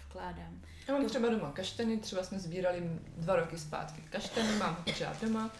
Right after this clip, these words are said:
Speaker 1: Mhm.
Speaker 2: tak klidně i ten, protože
Speaker 1: Mhm.
Speaker 2: tomu věřím, že ten mi třeba přinese to štěstí, taky to
Speaker 1: Urč-,
Speaker 2: jakoby můžu.
Speaker 1: určitě to jde, určitě to jde. Jsou určitý, eh,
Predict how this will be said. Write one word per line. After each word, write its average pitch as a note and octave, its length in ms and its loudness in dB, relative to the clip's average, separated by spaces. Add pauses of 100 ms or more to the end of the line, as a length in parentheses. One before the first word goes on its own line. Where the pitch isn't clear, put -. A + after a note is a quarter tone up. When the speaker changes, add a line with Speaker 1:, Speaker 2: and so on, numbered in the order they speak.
(220)
Speaker 1:
Mhm. C#4 260 4
Speaker 2:
tak A#3 300 2
klidně A3 280 4
i A3 160 0
ten, F3+ 340 0
protože D#4 420 4
Speaker 1:
Mhm. F#4+ 100 0
Speaker 2:
tomu F3 400 2
věřím, A3 500 0
že A#3 160 0
ten F#3+ 220 -2
mi F#3+ 80 -6
třeba C4+ 300 -6
přinese - 420 -10
to F3 100 -8
štěstí, - 360 -12
taky F3 220 -4
to B3 100 2
Speaker 1:
Urč-, C4 220 2
Speaker 2:
jakoby A3+ 300 0 (380)
můžu. A3 200 4
Speaker 1:
určitě E4 420 4
to E4 160 0
jde, C4+ 240 4
určitě C4+ 420 -4
to C#4 160 2
jde. A3 160 0
Jsou A#3+ 160 0
určitý, B3+ 880 -4
eh, - 20 -14